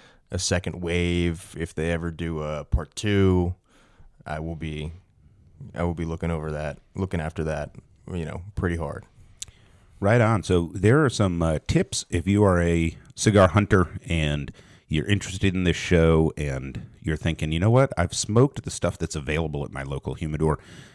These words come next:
Speaker 2: I'm looking for something a little rarer." Uh, here are some things that you can start with.
Speaker 1: And I think, like, as far as the how goes, just get in with your, get in with your local tobacconist, right?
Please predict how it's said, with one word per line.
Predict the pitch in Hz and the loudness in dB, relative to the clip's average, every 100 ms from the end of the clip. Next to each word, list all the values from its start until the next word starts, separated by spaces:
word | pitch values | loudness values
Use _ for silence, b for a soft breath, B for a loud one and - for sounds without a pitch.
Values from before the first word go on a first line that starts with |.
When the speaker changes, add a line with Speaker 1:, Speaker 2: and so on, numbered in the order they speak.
| B - | B -8
Speaker 2:
I'm | 82 | -4
looking | 85 82 80 | -2 -4 -8
for | |
something | 76 76 76 69 | -8 -8 -8 -6
a | |
little | 71 58 | -8 -8
rarer." | 60 78 85 80 78 - - - - | -4 0 2 2 0 -6 -20 -20 -16
Uh, | - | -14
here | - 85 90 | -8 -6 -4
are | |
some | - 64 60 | -6 -10 -12
things | - 69 - - - _ _ _ _ _ _ - | -12 -10 -10 -14 -18 _ _ _ _ _ _ -10
that | - - | -8 -6
you | 65 | -8
can | - | 0
start | 104 147 - | 2 2 2
with. | 69 117 _ b b b b b b b - | 0 0 _ b b b b b b b -10
Speaker 1:
And | 110 | -8
I | |
think, | 107 127 | -4 -4
like, | 120 | -2
as | 113 | 0
far | 110 | 2
as | 92 | 2
the | 82 | 2
how | 80 85 | 2 4
goes, | 87 90 87 | 4 2 0
just | 95 95 - | -6 -6 -4
get | 135 | -2
in | 127 | -2
with | 107 104 | -2 -2
your, | 92 | -2
get | - 98 113 | -2 -4 0
in | 110 | 2
with | 98 | 2
your | 90 | 2
local | 87 - | 0 -2
tobacconist, | - 80 78 78 - | -2 -2 -2 -4 -2
right? | 82 | -4